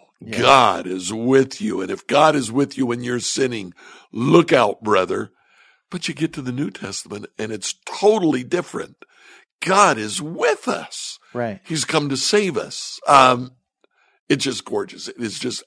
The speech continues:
Speaker 2: absolutely beautiful. I used to preach a sermon on that. Uh, Emmanuel can be good or bad. It all depends on how you want to receive him.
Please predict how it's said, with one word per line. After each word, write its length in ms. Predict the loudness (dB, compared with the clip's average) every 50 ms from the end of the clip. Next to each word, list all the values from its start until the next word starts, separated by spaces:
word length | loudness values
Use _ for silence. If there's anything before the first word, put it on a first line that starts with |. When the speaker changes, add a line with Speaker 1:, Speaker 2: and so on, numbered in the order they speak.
| -4
Speaker 2:
absolutely 640 | -2 -2 -2 -2 -6 -10 -10 -8 -10 -10 -10 -12 -16 -16
beautiful. 460 | -14 -16 -18 -18 -20 -20 -20 -20 _ _ _ _ _ _ _ _ _ _ _ _ _ _ _ _ _ -4
I 60 | -2 -2
used 240 | -2 -2 -4 -6
to 40 | -8
preach 240 | -10 -10 -10 -8 -10
a 60 | -8
sermon 360 | -6 -4 -4 -4 -6 -8 -10
on 180 | -12 -14 -14 -16
that. 420 | -16 -16 -16 -18 -20 _ _ -20 -20 -18 _ -14
Uh, 260 | -14 -14 -14 -16 -18 -20 _ _ _ _ _ -20 _ -20 _ _ _ _ _ _ _ _ _ _ _ -10
Emmanuel 580 | -8 -6 -4 -4 -4 -4 -4 -6 -6 -6 -8
can 240 | -6 -8 -8 -8 -8
be 120 | -8 -8
good 180 | -6 -4 -4 -2
or 80 | -4 -4
bad. 320 | -6 -8 -8 -10 -10 -10
It 160 | -12 -12 -12 _ -8
all 180 | -6 -6 -6
depends 400 | -6 -8 -10 -12 -12 -12 -12 -12
on 120 | -14 -14 -12
how 180 | -14 -14 -14
you 180 | -14 -12 -12 -12
want 160 | -12 -12 -12
to 60 | -12
receive 380 | -14 -12 -10 -10 -10 -10 -12 -16
him. 160 | -20 -20 _